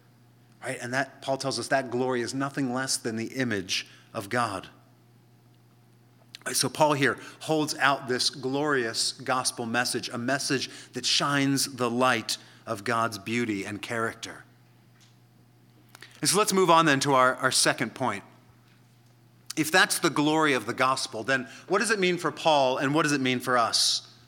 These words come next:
Uh, let me suggest two things we see in this passage. First, the glory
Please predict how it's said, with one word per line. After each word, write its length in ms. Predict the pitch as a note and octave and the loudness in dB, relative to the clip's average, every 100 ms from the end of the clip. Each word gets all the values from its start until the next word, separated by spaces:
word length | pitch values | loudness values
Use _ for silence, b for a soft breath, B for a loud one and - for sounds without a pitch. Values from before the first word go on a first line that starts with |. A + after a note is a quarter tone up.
| _ _ _ _ _ - | _ _ _ _ _ -14
Uh, 120 | - | -4
let 120 | D#3+ | 0
me 60 | F#3 | 0
suggest 480 | F3 D3 C#3+ - - | 0 2 2 2 -2
two 160 | D#3 | -2
things 300 | C#3+ C#3 A#2+ | 0 -2 -2
we 100 | A#2 | -2
see 320 | - - A2+ | -2 -2 -2
in 100 | G#2 | -4
this 140 | G#2 G2 | -6 -8
passage. 560 | A2+ G#2 - F#2 E2+ - - _ _ _ _ _ _ _ _ _ _ _ _ _ _ _ _ _ _ _ _ _ _ _ _ _ _ _ _ _ - - - | -6 -6 -6 -8 -14 -20 -20 _ _ _ _ _ _ _ _ _ _ _ _ _ _ _ _ _ _ _ _ _ _ _ _ _ _ _ _ _ -20 -16 -12
First, 320 | - F3 C#3 | 0 0 2
the 60 | D3 | -2
glory 680 | G2+ C3+ D#3+ D#3 C#3 C3 | 0 2 4 4 4 2